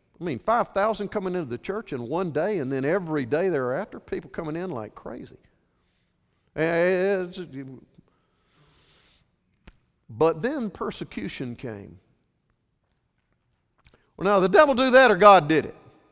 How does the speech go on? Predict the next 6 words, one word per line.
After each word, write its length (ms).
Both. 360
Your 120
God 320
is 180
big 300
enough 320